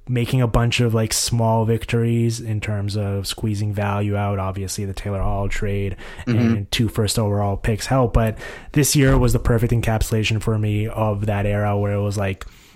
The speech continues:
Speaker 1: we went into year, into the year and everyone was like, "The Devils did a really good job. They got a lot better this summer." And then they actually hit the ice. And for whatever reason, and a lot of it has to do with the fact that the goaltending has been terrible, but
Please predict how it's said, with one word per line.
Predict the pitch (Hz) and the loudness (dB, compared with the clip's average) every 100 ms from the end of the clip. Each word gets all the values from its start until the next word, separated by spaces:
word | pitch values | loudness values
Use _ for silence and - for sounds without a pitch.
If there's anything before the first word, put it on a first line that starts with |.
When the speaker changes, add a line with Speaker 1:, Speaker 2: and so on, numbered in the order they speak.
| - | -4
Speaker 1:
we | 123 | 0
went | 123 123 | 4 4
into | 120 117 120 | 2 2 0
year, | 113 113 | 0 0
into | 131 123 | -2 -2
the | 120 | 0
year | 113 113 113 110 110 | 0 0 0 0 -2
and | 117 110 | -4 -4
everyone | 107 107 107 | -2 -2 -2
was | 104 | -2
like, | 101 92 | -4 -6
"The | 104 | -6
Devils | 104 113 120 | -4 -2 0
did | 139 | 0
a | |
really | 131 143 139 | 2 2 0
good | 151 | 0
job. | 165 120 98 | 0 0 -2
They | 101 | -2
got | 107 104 | -2 -2
a | |
lot | 110 120 | 0 0
better | 143 147 | 0 2
this | 110 104 | 0 0
summer." | 107 101 | -2 -2
And | 104 | -2
then | 107 | -2
they | 107 101 | -2 -2
actually | 101 - 117 110 | -2 -2 -2 -2
hit | 104 107 | -2 -2
the | 113 | 0
ice. | 120 113 107 - - - - - | 0 0 0 -4 -10 -16 -20 -8
And | 113 | -4
for | 104 113 | -2 0
whatever | 110 113 110 | 0 0 0
reason, | 110 127 127 113 | 2 2 0 0
and | 110 | -2
a | |
lot | 104 98 101 | -2 -2 -2
of | 104 | -4
it | 107 - | -6 -6
has | 104 101 | -6 -6
to | |
do | 101 101 | -6 -6
with | 98 | -4
the | |
fact | - 98 92 - | -4 -4 -6 -8
that | 101 | -8
the | 104 | -6
goaltending | 101 95 101 98 | -6 -6 -6 -6
has | 92 92 | -6 -8
been | 98 | -6
terrible, | 135 151 135 123 | -2 0 0 0
but | 110 107 | -2 -4